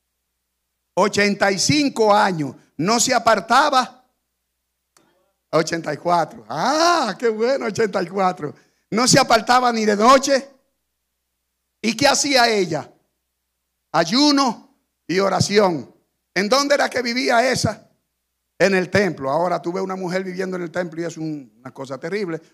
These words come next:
O un hombre en oración y ayuno y oración.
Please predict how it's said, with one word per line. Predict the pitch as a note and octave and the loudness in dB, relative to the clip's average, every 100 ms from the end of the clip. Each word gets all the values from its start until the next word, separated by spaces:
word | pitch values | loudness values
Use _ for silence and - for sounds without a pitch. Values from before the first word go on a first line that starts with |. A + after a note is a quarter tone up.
| - | -8
O | C#3 | -6
un | F3 F3 | -4 -4
hombre | G3+ D#3 C#3+ - _ _ _ _ _ _ - | -6 -8 -12 -14 _ _ _ _ _ _ -10
en | D3 | -6
oración | D3+ D3 C#3+ E3+ F#3 D#3+ A#2 | -4 -6 -8 -6 -4 -6 -10
y | C3 | -14
ayuno | B2+ F3 G#3 E3 | -12 -8 -6 -6
y | C3+ | -6
oración. | C#3+ C#3 F3+ F#3 D#3 | -6 -6 -6 -6 -8